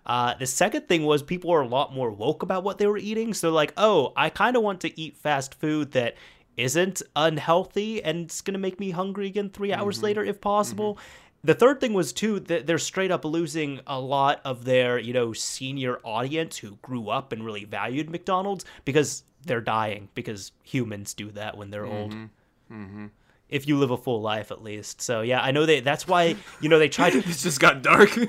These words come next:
Speaker 2: <laughs>
Speaker 1: I'm just saying, though, but that's why they did all the rebranding and stuff. They're all looking good, but, like, most of the time you're gonna go to McDonald's, and I'm sure their smoothie, or th-, their, their ice cream machine is still gonna be broken at this point.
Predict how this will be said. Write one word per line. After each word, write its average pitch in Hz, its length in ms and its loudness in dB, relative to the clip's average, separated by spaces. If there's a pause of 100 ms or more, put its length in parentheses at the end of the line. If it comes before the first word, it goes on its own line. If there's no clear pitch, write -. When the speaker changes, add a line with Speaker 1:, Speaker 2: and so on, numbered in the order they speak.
Speaker 2:
<laughs> 240 240 0
Speaker 1:
I'm 214 180 10
just 233 240 4
saying, 294 340 10
though, 180 200 12
but 165 140 6
that's 202 220 6
why 247 80 2
they 226 140 4
did 170 200 2
all 165 220 6
the 190 80 2
rebranding 165 640 0
and 165 100 -2
stuff. 175 220 2
They're 151 140 2
all 160 240 4
looking 160 340 -2
good, 147 420 2
but, 139 200 2
like, 143 180 2
most 180 240 4
of 220 80 -8
the - 40 -14
time 214 240 2
you're 185 100 0
gonna 185 160 0
go 190 120 2
to 180 60 -2
McDonald's, 196 400 0
and 160 180 -2
I'm 156 120 -2
sure 196 280 -2
their 196 120 0
smoothie, 190 440 -4
or 165 220 0
th-, 151 200 -6
their, 180 180 2
their 170 240 0
ice 175 160 2
cream 147 180 -2
machine 135 240 -4
is 127 100 -2
still 135 160 0
gonna 131 140 -2
be 135 120 -4
broken 123 500 0
at - 100 -12
this 107 180 -12
point. 104 340 -16